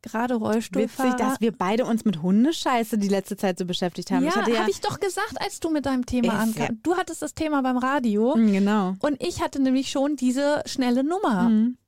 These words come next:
Speaker 1: im Kopf und konnte dann mit dir nicht drüber reden, weil ich es eben für einen Podcast aufheben wollte. Und da ging's halt, also Thema Rollstuhl gerade, die Rollstuhlfahrer müssen damit ja auch noch in ihre Wohnung fahren, können nicht wie eine,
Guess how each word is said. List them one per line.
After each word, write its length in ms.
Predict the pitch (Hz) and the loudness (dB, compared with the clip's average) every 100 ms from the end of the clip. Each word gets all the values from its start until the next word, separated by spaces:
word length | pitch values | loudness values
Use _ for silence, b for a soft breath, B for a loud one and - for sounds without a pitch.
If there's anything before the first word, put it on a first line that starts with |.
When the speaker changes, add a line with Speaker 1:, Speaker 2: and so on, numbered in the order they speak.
| _ _ - | _ _ -2
Speaker 1:
im 160 | 240 | 0
Kopf 300 | 220 240 233 | 0 -2 -2
und 120 | 269 240 | -4 -2
konnte 260 | 349 339 | -4 -4
dann 180 | - 359 | -8 -8
mit 160 | 370 330 | -8 -6
dir 80 | |
nicht 240 | 330 320 - | -6 -8 -6
drüber 220 | 285 269 | -4 -2
reden, 300 | 294 285 233 | 0 0 0
weil 120 | 226 | 0
ich 60 | 226 | -2
es 80 | - | -4
eben 160 | 247 | -6
für 80 | 247 | -4
einen 80 | 247 | -4
Podcast 480 | - - - 196 - | -6 -8 -6 -6 -6
aufheben 400 | 190 - 190 185 | -8 -6 -6 -4
wollte. 400 | 175 - 202 214 B B B B B B _ - | -6 -6 -8 -10 B B B B B B _ 0
Und 340 | 254 254 - - | 2 2 -2 -4
da 140 | 254 | -4
ging's 280 | 254 269 254 | 0 -2 0
halt, 300 | 254 240 226 | -2 -2 -2
also 220 | 233 226 220 - | -2 -2 -4 -6
Thema 320 | 226 254 233 | -2 0 2
Rollstuhl 580 | 214 254 269 - 269 262 | 2 0 -2 -2 -2 0
gerade, 460 | 240 247 240 240 - - _ _ _ | 0 0 2 0 -2 -14 _ _ _
die 80 | 240 | -4
Rollstuhlfahrer 580 | 220 226 - 240 226 220 | 0 0 -2 -2 0 2
müssen 280 | 226 233 226 | 2 2 2
damit 320 | 220 240 226 | 2 0 0
ja 160 | 220 - | -2 -2
auch 120 | 220 | -2
noch 180 | 214 - | -2 -2
in 180 | 226 | -2
ihre 260 | 220 220 208 | 0 -2 0
Wohnung 400 | 208 233 220 196 | 0 2 2 -2
fahren, 460 | - 196 190 220 254 B B B - | -6 -4 0 0 -2 B B B -6
können 380 | 247 220 220 - | 0 2 2 0
nicht 340 | 233 233 - | 0 0 0
wie 60 | 226 | 0
eine, 160 | 220 | 0